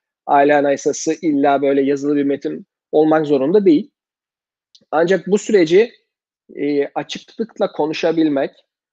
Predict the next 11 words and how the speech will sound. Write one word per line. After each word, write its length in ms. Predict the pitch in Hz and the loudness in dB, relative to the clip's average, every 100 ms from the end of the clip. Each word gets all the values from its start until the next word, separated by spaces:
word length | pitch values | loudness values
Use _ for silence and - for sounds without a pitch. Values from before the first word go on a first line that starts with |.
| _ - | _ -4
ve 380 | 151 165 170 - | 2 2 2 -4
bu 140 | 160 185 | -6 0
noktada 640 | 175 - 170 165 170 170 _ _ _ _ _ | 0 0 -2 0 0 -2 _ _ _ _ _
üçüncü 640 | 160 - 175 175 185 196 190 | -16 -8 -6 -4 2 2 0
kişilerden, 720 | - - 160 147 135 131 143 - - | -12 -4 0 0 0 -6 -8 -16 -10
danışmanlardan 920 | 143 143 - 143 139 139 127 123 139 _ | -8 -6 -6 -6 -4 -4 -4 -6 -8 _
ya 120 | 135 127 | -6 -4
da 80 | |
işte 360 | 131 - 131 131 | -4 -4 -6 -2
başka, 520 | 135 135 - 139 139 - _ _ _ | -4 -2 -2 0 -2 -6 _ _ _
e, 40 | - | -8